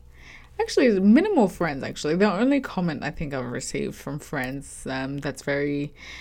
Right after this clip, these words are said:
um, that has some sort of implication to it is generally, "Wow, you should wear makeup more. Like, it suits you so much." Oh my gosh, that sentence in itself.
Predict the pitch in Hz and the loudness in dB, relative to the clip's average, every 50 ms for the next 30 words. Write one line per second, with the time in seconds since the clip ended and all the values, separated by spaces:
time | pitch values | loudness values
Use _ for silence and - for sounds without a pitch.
0 | - - - - - - 143 147 147 147 147 147 147 147 151 156 160 - 196 196 | -18 -18 -20 -14 -10 -8 -6 -4 -4 -4 -4 -4 -4 -4 -6 -6 -4 -2 -2 0
1 | 185 196 185 175 - - 208 208 208 208 - - 190 170 165 156 - - - - | 0 0 0 -2 0 2 4 4 4 4 4 2 0 0 0 -4 -6 -12 -20 -20
2 | - - - - - - - 208 175 170 - 180 170 - - - 165 165 - 185 | -20 -20 -20 -20 -14 -10 -8 -8 -8 -6 -6 -8 -6 -4 -2 -2 -2 -2 -2 -4
3 | 185 180 - 214 202 208 247 262 247 - 185 175 165 - - 180 175 175 175 170 | -4 -2 0 0 2 2 2 0 -2 -2 -4 -4 -4 -4 -2 0 0 0 0 0
4 | 170 170 170 170 165 - - - - - - - - - - - - - - - | 0 0 0 0 -2 -4 -10 -16 -16 -16 -16 -18 -20 -20 -20 -20 -20 -20 -20 -20
5 | - - - - - - - - 269 285 294 311 359 359 339 330 311 285 254 233 | -20 -20 -20 -20 -20 -20 -20 -8 -6 -4 -2 -2 -2 -4 -4 -2 -2 0 0 0
6 | 214 208 196 190 185 180 175 160 156 175 196 220 269 269 - 320 302 262 247 233 | 0 0 0 0 0 -2 -2 -2 -2 -4 -2 -2 -4 -2 -2 -4 0 0 2 2
7 | 226 214 208 196 196 185 196 - 202 180 - - 175 175 170 160 160 156 156 156 | 4 4 4 2 2 0 -2 -4 -4 -4 -4 -4 -4 -4 -4 -4 -4 -6 -6 -6
8 | 156 165 175 175 180 175 - - - - 247 220 208 - - 220 220 - - - | -6 -6 -6 -6 -8 -10 -10 -10 -6 -6 -6 -6 -6 -6 -6 -4 -4 -6 -4 -2
9 | 233 220 220 208 202 - 82 58 50 50 - - - - - - - 190 190 190 | -2 0 0 -2 -2 -4 -6 -6 -8 -10 -8 -8 -8 -8 -8 -8 -8 -6 -6 -4
10 | 196 190 185 160 151 - 208 208 - - - - - - - - 220 - - 202 | -6 -6 -6 -6 -6 -8 -10 -12 -16 -20 -14 -8 -6 -6 -4 -4 -6 -6 -6 -8
11 | - - - - - 233 - - - 196 208 233 233 - 196 185 170 165 - - | -8 -8 -12 -16 -16 -14 -14 -8 -4 -2 -2 -2 -2 -4 -6 -6 -8 -8 -10 -12
12 | - - - 202 190 - - - - - - - - - - 202 | -14 -12 -10 -10 -10 -10 -12 -10 -10 -10 -10 -8 -8 -10 -10 -10